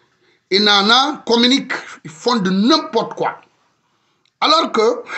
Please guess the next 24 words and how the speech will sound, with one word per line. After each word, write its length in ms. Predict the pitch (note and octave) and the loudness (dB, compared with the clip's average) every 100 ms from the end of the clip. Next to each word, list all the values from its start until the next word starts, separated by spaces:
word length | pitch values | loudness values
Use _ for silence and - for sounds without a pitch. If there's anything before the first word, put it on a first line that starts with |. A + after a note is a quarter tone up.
| F3+ | -6
<laughs> 480 | D#3 - _ _ | -6 -10 _ _
ils 160 | F#3+ C#4+ | -4 -2
ont 120 | D#4+ D4+ | 0 2
onze 300 | E4+ D#4+ A#3+ | 4 4 2
ans, 180 | A#3 - | 0 -2
qui 240 | A3 - - _ _ _ _ _ _ _ _ _ _ _ | -4 -6 -14 _ _ _ _ _ _ _ _ _ _ _
fait 220 | - D#4 | 0 2
la 640 | C#4+ A#3+ G#3 F#3 F#3+ D#3+ D#3 | 4 4 2 2 2 0 0
Guinée 420 | E3+ F3+ F#3 F#3 _ _ - | 2 2 0 -6 _ _ -8
à 120 | B2+ | -6
Korogo, 680 | - F#3+ G3 F3+ F#3+ F#3+ - _ _ | -4 -2 0 2 0 0 -4 _ _
à 80 | C3+ | -4
Nyari, 640 | C#3+ D#3+ F#3 F3+ F3 F3 - _ _ - | 0 2 2 2 0 -4 -8 _ _ -10
à 80 | |
Gbo. 520 | B2+ A#2+ G3+ G3 G#2+ E2 _ _ _ _ _ _ _ _ _ _ _ _ | -10 -2 2 2 0 -6 _ _ _ _ _ _ _ _ _ _ _ _
Je 60 | - | -18
suis 100 | G#3+ | -2
d'accord. 600 | G#3+ A3 B3+ G#3+ - - _ _ _ _ _ - - - _ _ _ _ _ | -2 0 2 2 0 -10 _ _ _ _ _ -20 -20 -20 _ _ _ _ _
On 120 | D3+ | -8
va 160 | F#3+ G#3 | -2 0
là-bas, 260 | F3 D3 C#3 | 0 -2 -4
deux, 220 | C#3+ F3+ | -2 0
deux. 320 | E3+ G#3+ C#4+ - _ _ _ _ _ _ _ _ _ _ _ _ _ _ _ _ | 0 -2 -4 -14 _ _ _ _ _ _ _ _ _ _ _ _ _ _ _ _
Eh, 340 | A#2+ A2+ - | -18 -16 -16